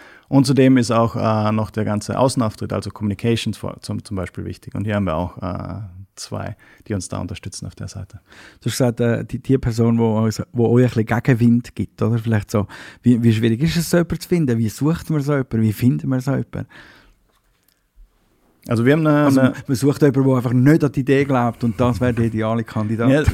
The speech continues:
Speaker 1: es muss schon jemand sein, der, der an die Vision glaubt und
Speaker 2: Ja.
Speaker 1: an die Idee, aber jemand, der einfach nicht den gleichen wissenschaftlichen Hintergrund hat, sondern wir, sondern mehr einen, einen,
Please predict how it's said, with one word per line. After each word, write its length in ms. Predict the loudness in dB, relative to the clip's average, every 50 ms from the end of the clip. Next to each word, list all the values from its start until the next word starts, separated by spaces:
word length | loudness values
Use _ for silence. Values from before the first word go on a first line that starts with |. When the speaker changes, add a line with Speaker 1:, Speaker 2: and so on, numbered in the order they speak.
| -4 -8 -16 -18 _
Speaker 1:
es 120 | -8 -2 2
muss 240 | 2 4 2 2
schon 160 | 2 0 0 0
jemand 240 | 0 0 0 0
sein, 240 | 0 0 2 2 2
der, 240 | 2 2 2 2 2
der 340 | 0 0 0 0 0 0 0
an 100 | 2 2
die 100 | 4 4
Vision 420 | 4 4 4 4 4 4 4 2
glaubt 380 | 4 4 4 4 4 2 -2 -4
und 100 | -2 0
Speaker 2:
Ja. 140 | 2 2 2
Speaker 1:
an 60 | 4
die 140 | 4 2 2
Idee, 280 | 2 2 0 0 -2 -6 -4
aber 340 | -2 -2 0 0 0 0 2
jemand, 380 | 2 2 2 2 2 2 0
der 260 | 0 2 2 0 0
einfach 340 | 0 -2 -2 -2 -2 -4 -8 -10
nicht 460 | -4 -2 2 2 2 2 0 -2 -10 _ _ _ _ _ _ _ -2
den 120 | -2 0 2
gleichen 400 | 2 2 2 2 2 2 2 2
wissenschaftlichen 640 | 0 0 0 0 2 2 0 0 -2 -2 0 0
Hintergrund 460 | 0 0 0 -2 -4 -4 -4 -4 -2 -2
hat, 160 | -4 -4 -4
sondern 260 | -4 -4 -4 -2 -2
wir, 220 | -2 -2 -2 -2 -4
sondern 280 | -4 -2 0 0 0
mehr 300 | 2 2 2 0 0 0 -2
einen, 280 | -2 -2 -2 -2 -4 -4
einen, 360 | -4 -4 -4 -4 -6 -6 -8